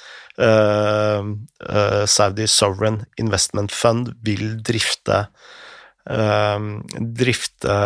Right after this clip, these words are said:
Newcastle. Eh, de har jo sagt, eh, sånne ting som at, eh, vi skal være en prosessdrevet klubb,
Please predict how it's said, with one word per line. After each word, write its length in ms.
Newcastle. 580
Eh, 380
de 120
har 160
jo 320
sagt, 500
eh, 160
sånne 320
ting 200
som 180
at, 180
eh, 160
vi 120
skal 220
være 180
en 140
prosessdrevet 1700
klubb, 380